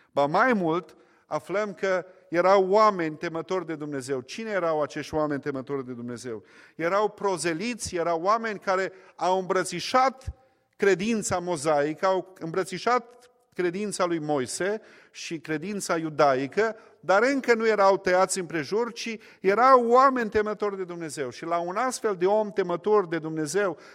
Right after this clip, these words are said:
la un astfel de, de om care căuta pe Dumnezeu și căuta pe Dumnezeul evreilor, se prezintă Dumnezeu și îi spune lui Corneliu: „Trimite la Iope, trimite să, să aducă pe Petru.”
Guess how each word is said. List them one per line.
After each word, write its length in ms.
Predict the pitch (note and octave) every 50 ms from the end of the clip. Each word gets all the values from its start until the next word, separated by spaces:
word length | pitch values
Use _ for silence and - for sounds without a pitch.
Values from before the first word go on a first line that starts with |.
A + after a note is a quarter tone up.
| - _
la 120 | D#3 D#3
un 140 | D#3 E3 F#3
astfel 360 | G#3+ A3+ A3 - - G#3 F#3+
de, 200 | E3+ F3 F3+ F3
de 160 | D#3 D3 E3+
om 320 | E3+ F3+ G#3+ A3 G#3+ G#3 F#3
care 340 | - - F#3 F3 E3 F3 E3+
căuta 540 | - - F#3+ F#3+ F3+ F3 E3+ F3 B3 C4+ C4+
pe 80 | B3+ A#3
Dumnezeu 460 | G3+ G3 F3 E3 D#3 C3 D3 D3+ D#3
și 220 | D3+ - - D#3+ - - - - _
căuta 420 | - - F3+ E3+ E3 E3 B3+ C4 C4
pe 100 | B3+ A#3
Dumnezeul 500 | G#3 G#3+ G3+ F#3+ E3+ E3 G#3+ G#3+ G#3 F#3+
evreilor, 840 | F3+ D3+ B2+ D#3 A3 C4+ C#4 C4 A#3 F#3 E3+ E3 F3+ A3 G#3+ G#3+ - - - _ _ _ - - -
se 200 | - - G#3+ G#3
prezintă 480 | - F#3+ G3 F3+ F#3 C4 C4+ A#3+ A3 A3+
Dumnezeu 440 | G#3+ A3 G#3 G3+ F#3+ F3 G#3+ G#3+ G3+
și 120 | - -
îi 80 | F3 D#3
spune 300 | - - G#3 G#3 G3 F#3+
lui 160 | F3+ F3+ E3+
Corneliu: 500 | - F3+ E3+ E3+ F3+ F#3+ F#3 F3+ F3 E3
„Trimite 720 | F3 F#3+ F3+ F3+ F#3+ A#3+ C4 B3+ - - A#3 A3+ G#3+ A3+ - - -
la 200 | - E3 E3 D#3
Iope, 460 | D3+ F#3+ A3+ A#3 A3+ A#3 A3+ G#3+ G#3
trimite 420 | - - F3+ F3 F#3+ G#3 F3 F#3 F3
să, 260 | - - E3+ E3 E3+ B2
să 160 | - - E3+
aducă 280 | D#3 D3+ E3 E3 E3
pe 140 | C#3+ B2 C#3+
Petru.” 380 | C#3 - C#3+ C#3 C#3 C#3 B2